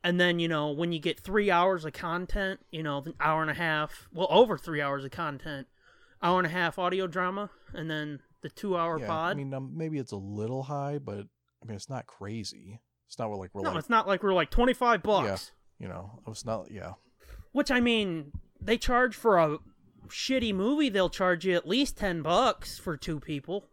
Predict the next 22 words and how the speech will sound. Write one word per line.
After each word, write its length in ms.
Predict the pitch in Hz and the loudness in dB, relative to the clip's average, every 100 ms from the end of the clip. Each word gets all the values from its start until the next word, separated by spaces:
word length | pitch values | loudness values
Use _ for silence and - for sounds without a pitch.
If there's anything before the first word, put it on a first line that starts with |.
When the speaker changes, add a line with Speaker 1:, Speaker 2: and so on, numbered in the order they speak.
| - | -4
Speaker 1:
at 160 | 175 - | -4 -4
the 80 | |
very 380 | 143 175 269 185 | 2 6 6 6
least. 440 | 139 131 113 - 104 | -2 -8 -10 -12 -10
Speaker 2:
Yeah. 220 | 85 90 - _ _ | -8 -10 -14 _ _
Speaker 1:
So, 480 | - 185 165 151 151 156 - | -6 0 2 0 -4 -8 -6
I 100 | 180 | -2
mean, 180 | 185 175 | 0 0
even 220 | 196 196 | 0 -2
if 140 | 196 | -6
it's 120 | 180 165 | -6 -8
a 40 | |
shitty 340 | - 220 208 | -2 -2 0
au-, 360 | 196 180 226 247 - | 2 2 2 0 -4
shitty 340 | - 220 196 185 | -4 -2 0 2
audio 380 | 240 247 180 | 2 2 0
drama, 520 | 147 160 151 147 131 123 - _ _ _ | 0 -2 -2 -2 -4 -8 -18 _ _ _
not 300 | 165 190 - | -4 -4 -4
too 160 | 185 185 | -6 -2
bad, 420 | 160 214 233 175 | 2 4 4 0
you 100 | 139 | -4
know? 320 | 135 147 214 | -4 -6 -8